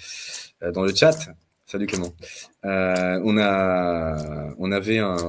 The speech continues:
un prof qui nous expliquait, parce qu'on a un petit peu étudié l'histoire du syndicalisme. Et tu sais, Bruno, c'était quoi le,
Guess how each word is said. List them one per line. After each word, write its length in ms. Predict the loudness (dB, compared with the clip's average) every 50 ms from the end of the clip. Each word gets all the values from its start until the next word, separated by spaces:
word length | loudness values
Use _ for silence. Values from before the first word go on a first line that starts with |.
| -2 -4
un 80 | -4 -4
prof 220 | -2 -2 -4 -2
qui 100 | -2 -2
nous 140 | -2 -2 -2
expliquait, 520 | -4 -6 -8 -10 -12 -6 -2 -2 -2 -2
parce 140 | -4 -6 -12
qu'on 220 | -12 -8 -8 -6
a 120 | -6 -6 -6
un 120 | -6 -8
petit 160 | -8 -10 -14
peu 100 | -10 -10
étudié 300 | -10 -10 -10 -8 -8 -6 -4
l'histoire 300 | -4 -4 -6 -6 -6 -6
du 40 | -6
syndicalisme. 580 | -6 -6 -8 -6 -6 -4 -4 -4 -6 -4 -4 -4
Et 80 | -4
tu 100 | -2 -2
sais, 180 | 0 2 4 4
Bruno, 260 | 6 6 6 6 6
c'était 260 | 4 0 0 0 0
quoi 220 | 4 6 6 6 8
le, 600 | 6 6 6 6 4 4 2 2 0 0 0